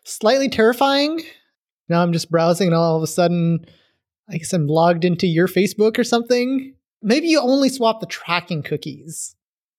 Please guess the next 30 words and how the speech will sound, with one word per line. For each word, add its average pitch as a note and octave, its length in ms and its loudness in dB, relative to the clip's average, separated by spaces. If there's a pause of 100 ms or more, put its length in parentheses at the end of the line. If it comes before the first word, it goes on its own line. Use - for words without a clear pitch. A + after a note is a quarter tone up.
(160)
So - 100 -6
I'm F#3+ 80 2
not B3 140 2
actually A3+ 240 0
logged G3+ 400 2
into F#3 160 0
your D#3+ 120 2
Facebook, D3+ 520 -2
but F3 100 0
I F3 80 2
just F3 200 -4
get F#3 120 -2
to F3 80 -6
see F#3+ 880 2 (180)
the E3 140 -2
different F3 260 -2
ad F3+ 160 2
networks E3+ 460 0
would D#3 100 -6
typically D#3+ 380 -2
show E3 240 0
you, D3 480 2 (320)
and D#3 120 2
you E3 60 2
would E3 120 0
see F3 140 -4
my E3 220 0
ads. A#2+ 380 -8
That's A4+ 320 -2
maybe G#3+ 640 2